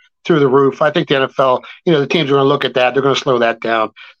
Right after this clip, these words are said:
Uh, the average is right around fifty percent. They were at, like, seventy percent, which is a crazy number. Uh, Brown, the wide receiver, he kinda stayed healthy last year, but he's got a history of being banged up. So if he, you know, if you regress back to the norm with his history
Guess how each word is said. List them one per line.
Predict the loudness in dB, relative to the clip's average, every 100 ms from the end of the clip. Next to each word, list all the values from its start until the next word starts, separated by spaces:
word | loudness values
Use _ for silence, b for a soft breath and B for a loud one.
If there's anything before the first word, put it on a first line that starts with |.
| _ -4
Uh, | 0 0
the | 0 0
average | -2 -2
is | 0
right | 0 2
around | 0 0
fifty | -2 -4 -4 -6
percent. | -6 -6 -4 -2 0
They | 0
were | 0
at, | -2
like, | -6
seventy | -6 -2 -2 -2 -10
percent, | -12 -14 -12 -12
which | -14 -14 -14
is | -16 -20 _ _ _
a | -6
crazy | -2 0 0 -2
number. | -2 -2 0 -2 -4 b b _ _
Uh, | -6 -2 -2
Brown, | -2 0 0 -2
the |
wide | 0 0
receiver, | 0 -2 0 2 0 -2 B
he | -6
kinda | -4 -4
stayed | -2 -2 0
healthy | -2 -2 0
last | 2 0 -2
year, | -2
but | -2 -6 B -10
he's | -2
got | 0
a |
history | 0 0 0 2
of |
being | 2 0 0
banged | -2 -2 -2 0
up. | 0 0 -6 B B -8
So | 0 0
if | 0
he, | 0 0
you | 2
know, | 2 2 2
if | 0 -2 0
you | 2
regress | 2 2 0 2
back | 0 0
to | 0
the | 0
norm | 2 2
with | 0 0
his | -2
history | 0 -2 0 0 0 -2